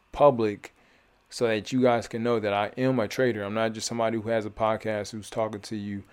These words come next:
I make all my analysis public, and I put it on places where I cannot delete it, like TradingView, so that if I'm wrong, it's public. If I'm right, it's public.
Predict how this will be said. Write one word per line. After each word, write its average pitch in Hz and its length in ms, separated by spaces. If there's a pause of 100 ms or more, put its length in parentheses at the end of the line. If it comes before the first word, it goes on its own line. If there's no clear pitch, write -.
(340)
I 110 120
make 110 220
all 123 200
my 127 180
analysis 120 500
public, 127 420
and 101 220
I 107 100
put 123 200
it 120 100
on 113 140
places 123 400
where 104 180
I - 40
cannot 113 360
delete 104 340
it, 85 120
like 95 180
TradingView, 95 640 (640)
so 98 220
that 98 160
if 95 120
I'm 104 200
wrong, 135 480 (360)
it's 92 200
public. 104 580
If 92 100
I'm 104 220
right, 127 300 (400)
it's 113 160
public. 104 560